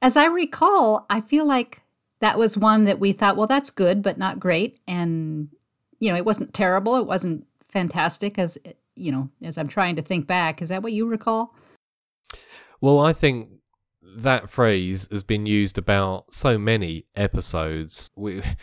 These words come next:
Speaker 2: we would have had seven brand new episodes. That's
Speaker 1: Mm.
Speaker 2: right, isn't it? If we
Speaker 1: Mm-hmm.
Speaker 2: include Revolution of the Daleks. And I think it was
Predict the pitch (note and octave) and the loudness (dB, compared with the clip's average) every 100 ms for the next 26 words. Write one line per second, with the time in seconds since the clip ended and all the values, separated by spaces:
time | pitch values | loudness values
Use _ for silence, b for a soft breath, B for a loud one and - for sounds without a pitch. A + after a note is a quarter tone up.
0 | B B C#3 D3 C3 - C3 B2 A#2+ - | B B 2 2 0 -2 0 0 -2 -4
1 | - - - - C#3 G2+ D#2+ D#2 E2 - | -8 -6 -4 0 0 0 -6 -10 -14 0
2 | A2+ G#2 G2+ G2 F#2 F2+ - - D#2 D#2 | 2 2 0 0 0 -2 -6 -6 -6 -6
3 | - G2+ E2+ D#2+ E2 F#2 A2+ G#2 F2 E2 | -4 -2 -2 -2 -6 -4 -6 -8 -10 -8
4 | D#2+ - F#2+ G2 G#2 C3 G2+ F2 F2 E2+ | -8 -6 0 2 4 2 0 -4 -6 -8
5 | F2 E2+ E2+ F2 D#2+ - E2+ F2 F2 - | -6 -8 -8 -12 -12 -8 -6 -6 -10 -14
6 | - B B B B B G#2+ A2 A2 A2 | -20 B B B B B 0 2 2 -2
7 | G#2+ A#2 A#2 C#3+ B2 G#2+ - - - _ | 0 0 2 0 0 -4 -12 -16 -18 _
8 | A2+ F2 G2 F#2+ F2+ - | -4 0 0 0 0 -6